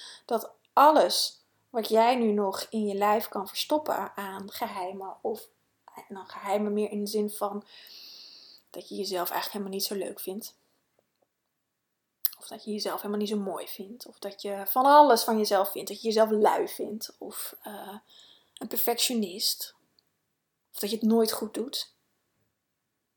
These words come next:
Dat komt allemaal naar buiten. Het is zichtbaar voor iedereen. En daarom voelt een groot deel van de mensen nu de urgentie dat ze daar iets aan moeten doen. Zonder dat ze dit precies kunnen benoemen dat dit het is.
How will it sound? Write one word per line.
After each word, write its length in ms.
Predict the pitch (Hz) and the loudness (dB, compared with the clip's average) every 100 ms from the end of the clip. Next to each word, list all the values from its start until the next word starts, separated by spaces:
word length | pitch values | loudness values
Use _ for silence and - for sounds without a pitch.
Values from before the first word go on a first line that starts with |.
| _ _ _ _ _ - | _ _ _ _ _ -16
Dat 140 | - - | -16 -10
komt 200 | 208 - | -10 -6
allemaal 220 | - 233 | -4 -4
naar 120 | 185 | -4
buiten. 420 | 214 214 214 - _ | -4 -4 -8 -16 _
Het 100 | - | -12
is 120 | - | -6
zichtbaar 360 | - 233 - - | -6 -6 -10 -12
voor 140 | - | -10
iedereen. 480 | - 226 214 220 - - _ _ _ _ _ _ _ _ _ _ _ _ - | -8 -6 -4 -6 -6 -14 _ _ _ _ _ _ _ _ _ _ _ _ -16
En 160 | 247 | -6
daarom 380 | 185 214 262 190 | 4 6 6 0
voelt 460 | - - - - - - - - - - - - - _ _ | -6 -6 -6 -8 -12 -20 -20 -20 -20 -20 -20 -20 -20 _ _
een 100 | - | -6
groot 360 | - 226 269 262 | 4 10 10 10
deel 180 | 214 | 6
van 140 | 214 220 | 4 0
de 80 | 202 | 2
mensen 640 | 240 285 - 175 202 214 | 2 4 4 2 -2 0
nu 160 | 233 | 0
de 200 | 233 - | 0 -2
urgentie 920 | 202 - - 277 349 - - 202 285 - _ _ _ _ _ _ _ _ _ - _ _ | -2 2 4 4 4 2 2 -4 -10 -12 _ _ _ _ _ _ _ _ _ -20 _ _
dat 260 | - 254 - | 2 2 2
ze 120 | 247 | -2
daar 260 | 220 208 - | -4 -6 -8
iets 200 | 214 - | -10 -10
aan 140 | 196 | -12
moeten 240 | 196 196 | -12 -8
doen. 240 | 220 220 180 | -4 -4 -2
Zonder 280 | 220 247 220 | -2 -2 -2
dat 200 | 214 214 | -4 -4
ze 100 | 208 | -2
dit 200 | 208 - | -2 -4
precies 400 | - - 220 - | -8 -6 -6 -6
kunnen 220 | 214 196 | -6 -4
benoemen 400 | 208 208 202 196 | -4 -4 -6 -6
dat 160 | 190 | -8
dit 140 | - 190 | -10 -12
het 140 | - | -8
is. 480 | 214 185 - - | -8 -6 -6 -6